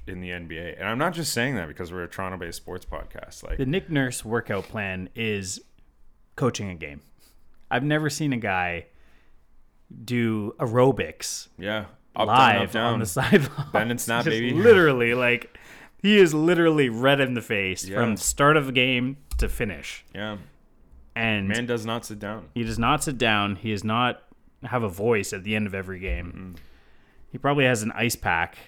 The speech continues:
Speaker 2: for his lungs because he's screaming at all hours of the game.
Speaker 1: Underneath the sweater at all times, yeah.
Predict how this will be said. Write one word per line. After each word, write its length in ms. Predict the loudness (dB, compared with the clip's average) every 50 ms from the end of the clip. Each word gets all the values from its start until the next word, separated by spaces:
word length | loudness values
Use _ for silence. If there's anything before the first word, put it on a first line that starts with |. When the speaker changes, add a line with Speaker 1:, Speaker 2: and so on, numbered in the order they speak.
| -20 -20 _ _ _
Speaker 2:
for 220 | -4 -2 0 0
his 140 | 0 0 0
lungs 520 | 0 0 0 0 -2 -6 -8 -8 -10 -12 _ -14
because 240 | -14 -10 -10 -8 -8
he's 200 | -6 -6 -6 -6
screaming 840 | -8 -10 -8 -6 -2 0 0 0 0 -2 -4 -6 -10 -12 -14 -14 -12
at 160 | -8 -6 -2
all 160 | 0 0 2 2
hours 400 | 2 2 0 0 0 -2 -4 -6
of 60 | -8
the 80 | -10 -8
game. 160 | -8 -8 -8
Speaker 1:
Underneath 340 | -8 -10 -10 -10 -10 -10 -12
the 80 | -12 -14
sweater 380 | -12 -10 -8 -8 -8 -6 -8
at 80 | -8 -8
all 120 | -10 -10
times, 400 | -10 -12 -12 -12 -12 -14 -14 -16
yeah. 140 | -16 -16 -16